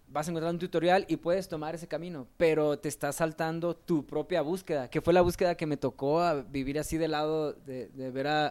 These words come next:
a L F así de, "Ah, mira, está", y busque, y busque, y busque en, en esos sintetizadores en específico, ¿no?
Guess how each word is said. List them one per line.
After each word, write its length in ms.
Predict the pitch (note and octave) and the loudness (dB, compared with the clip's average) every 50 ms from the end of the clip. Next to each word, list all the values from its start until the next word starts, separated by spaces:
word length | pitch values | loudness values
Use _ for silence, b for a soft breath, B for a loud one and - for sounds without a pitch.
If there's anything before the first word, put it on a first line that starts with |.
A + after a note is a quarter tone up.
| - | -2
a 120 | A#2+ B2+ C3 | -8 -8 -6
L 200 | C3+ C3+ C#3 C#3+ | -4 -2 -2 -2
F 180 | C#3 - - C#3+ | -2 -2 -2 -2
así 260 | C#3 C3+ - C#3+ D3 | -2 -2 -4 -6 -4
de, 300 | D3 D3 C#3+ C#3 C3 B B B B B B | -2 -2 -2 -2 -4 B B B B B B
"Ah, 80 | - - | -12 -8
mira, 180 | D3+ D#3+ D#3+ | -6 -4 -4
está", 320 | C#3+ B2 - - C#3 D3+ D3+ - | -4 -6 -6 -6 -6 -6 -6 -6
y 80 | D#3+ C#3+ | -8 -8
busque, 500 | C3+ D3 D#3+ D#3 - - E3 D#3 - - | -8 -8 -10 -12 -12 -10 -10 -10 -10 -12
y 100 | - C#3 | -14 -16
busque, 400 | B2+ B2+ C#3+ C#3+ C3+ - D3+ D3 - | -14 -14 -14 -16 -16 -14 -14 -14 -14
y 80 | B2+ | -14
busque 440 | B2 C3+ D#3+ E3 - - D3 C#3 - - | -14 -14 -14 -14 -12 -10 -12 -12 -10 -10
en, 340 | C#3 C#3 C#3 C#3 C3+ C3+ - - | -8 -6 -6 -4 -6 -6 -8 -10
en 160 | C3 B2+ C3 | -12 -10 -10
esos 240 | C3 C3 C#3+ C#3+ - | -10 -10 -12 -10 -10
sintetizadores 560 | D#3 C#3+ C3+ C3 - B2+ A#2 B2+ C3 B2+ C3+ | -8 -8 -8 -8 -8 -8 -6 -6 -6 -6 -6
en 80 | C3 | -8
específico, 580 | C3+ B2+ - - - - F#3 E3 E3+ D#3 - A2 | -10 -10 -10 -14 -12 -12 -10 -10 -10 -10 -8 -10
¿no? 200 | A2+ C#3+ F#3 F#3+ | -10 -10 -10 -12